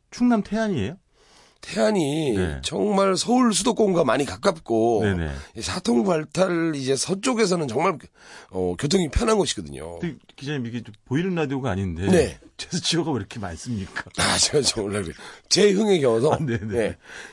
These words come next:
Speaker 2: 그래서 이 서해안 고속도로를 따라서 쭉 가다 보면
Speaker 1: 네네.
Speaker 2: 우리나라에서 가장 긴 섬. 예,
Speaker 1: 네.
Speaker 2: 그러니까 이게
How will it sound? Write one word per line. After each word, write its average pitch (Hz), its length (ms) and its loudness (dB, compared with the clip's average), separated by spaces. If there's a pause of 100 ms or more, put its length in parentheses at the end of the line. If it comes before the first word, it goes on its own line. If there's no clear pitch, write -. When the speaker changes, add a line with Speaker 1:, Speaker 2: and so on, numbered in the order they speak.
(140)
Speaker 2:
그래서 214 600 4
이 175 140 -2
서해안 214 680 4
고속도로를 147 720 -2
따라서 156 400 0
쭉 143 400 0
가다 - 220 -4
보면 110 400 -2
Speaker 1:
네네. 82 320 -8
Speaker 2:
우리나라에서 160 1040 0
가장 147 500 -2
긴 151 240 0
섬. 113 240 -4 (200)
예, - 40 -8
Speaker 1:
네. 107 160 -2
Speaker 2:
그러니까 113 140 2
이게 117 260 2